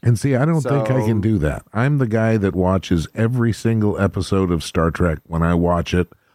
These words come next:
Speaker 1: I, I, and I know what's coming up. I'm gonna hate some, and I watch
Speaker 2: I know,
Speaker 1: them anyway.
Speaker 2: I know,
Speaker 1: <laughs>
Speaker 2: and I'm gonna do the same thing.
Speaker 1: <laughs>
Speaker 2: But I, I'm just saying, if you wanted to, you could skip this one.
Speaker 1: Yeah, I don't
Speaker 2: It,
Speaker 1: do
Speaker 2: it's
Speaker 1: that.
Speaker 2: an easy skip.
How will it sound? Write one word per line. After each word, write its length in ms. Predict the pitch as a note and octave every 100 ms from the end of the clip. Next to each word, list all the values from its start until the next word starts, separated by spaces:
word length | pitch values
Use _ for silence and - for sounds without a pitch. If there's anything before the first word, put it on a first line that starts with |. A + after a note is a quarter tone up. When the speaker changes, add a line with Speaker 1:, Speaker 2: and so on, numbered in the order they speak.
| _ -
Speaker 1:
I, 160 | G#2 F#2+ F2
I, 240 | G2+ G2 -
and 220 | F#2+ F2+
I 140 | F2+
know 720 | F#2 F#2+ G2+ A2+ A#2 A#2 A#2 - _ _ _ -
what's 340 | F#2+ F#2+ -
coming 360 | - G2+ F#2+ F#2
up. 160 | F#2+ -
I'm 180 | F2 F2
gonna 200 | F2 F#2
hate 280 | E2+ B2+ -
some, 380 | A2 F#2 A2 - _ _ _ -
and 140 | F#2
I 80 | G2+
watch 300 | G#2 F#2 A2+
Speaker 2:
I 40 | -
know, 60 |
Speaker 1:
them 80 | A#2+
anyway. 320 | C3+ A#2 G2
Speaker 2:
I 80 | F#3
know, 320 | G#3 F#3+ F3 -
Speaker 1:
<laughs> 40 | - - D3 -
Speaker 2:
and 100 | D3
I'm 120 | E3+
gonna 240 | F#3+ F#3+ E3+
do 140 | F#3
the 120 | F3
same 240 | - G3 G#3
thing. 340 | A3+ E3 D#3+ -
Speaker 1:
<laughs> 720 | E3+ - D#3+ - - C#3+ -
Speaker 2:
But 260 | D3+ D#3 D#3
I, 120 | D#3
I'm 220 | C#3+ D#3
just 220 | F#3+ F3+
saying, 420 | - F3+ D#3+ D#3+
if 180 | C#3+ C#3
you 120 | D3+
wanted 360 | C3 C3+ D3 D#3
to, 140 | - E3+
you 180 | D#3
could 140 | C#3+ D#3
skip 300 | - F3+ -
this 240 | B2 -
one. 280 | F#2+ F2 E2+ - -
Speaker 1:
Yeah, 440 | E2+ E2 D#2+ D#2 C2+ _ _ _ -
I 120 | D3+
don't 220 | D3 C3 G#2+
Speaker 2:
It, 20 |
Speaker 1:
do 120 | F#2
Speaker 2:
it's 60 | E2
Speaker 1:
that. 180 | E2+ F2
Speaker 2:
an 60 |
easy 200 | C#3 D3
skip. 320 | D3 - G2